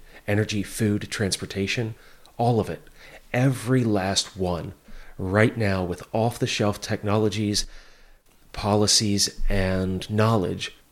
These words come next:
The only thing we lack, however, is the social and political capital to make it happen. To change all of that, will you join me? Wherever you are at,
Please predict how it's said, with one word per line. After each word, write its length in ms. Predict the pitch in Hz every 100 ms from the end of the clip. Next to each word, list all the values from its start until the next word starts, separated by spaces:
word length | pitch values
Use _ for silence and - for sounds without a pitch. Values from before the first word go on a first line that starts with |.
| _
The 140 | 123 123
only 200 | 151 160
thing 300 | - 135 107
we 100 | 107
lack, 400 | 101 120 120 -
however, 480 | 107 98 90 87 -
is 280 | 104 95
the 60 | 92
social 520 | - - 113 - 120
and 180 | - 101
political 400 | - 98 117 110
capital 600 | - 110 101 104 85 87 - -
to 120 | -
make 300 | 110 95 87
it 80 | -
happen. 540 | - - 95 - - - _ _ -
To 100 | -
change 380 | - 120 120 107
all 200 | 101 101
of 100 | 123
that, 260 | 117 -
will 100 | 110
you 120 | 107
join 300 | 113 117 123
me? 200 | 139 151 151 - - -
Wherever 260 | 113 123
you 180 | 113 113
are 220 | 117 123
at, 240 | 131 135